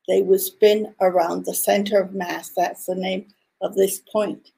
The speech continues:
that's in between both. Now let's suppose instead of having two objects that are the same size, one is larger than the other.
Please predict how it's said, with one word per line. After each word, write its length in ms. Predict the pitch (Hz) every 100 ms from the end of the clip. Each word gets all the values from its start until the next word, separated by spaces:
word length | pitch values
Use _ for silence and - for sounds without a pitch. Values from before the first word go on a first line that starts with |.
| _ _ -
that's 300 | - - - _
in 160 | 196 190
between 460 | 185 180 185 180 -
both. 460 | 165 139 - - _ _ _ _ _ _ _ _ -
Now 140 | 247
let's 320 | 254 285 -
suppose 560 | 392 - - 262 247 254
instead 400 | 214 - 233 226
of 60 | -
having 440 | 220 220 220 202
two 140 | -
objects 720 | 233 233 220 214 190 - - - _ _ _ _
that 160 | 190 -
are 220 | 180 196 202
the 100 | 202
same 340 | - 208 208
size, 640 | - 233 208 196 214 - _ - _ - - -
one 280 | 202 214
is 180 | 214 214
larger 500 | 214 196 190 202 196
than 180 | 165 165 160
the 120 | 160
other. 140 | -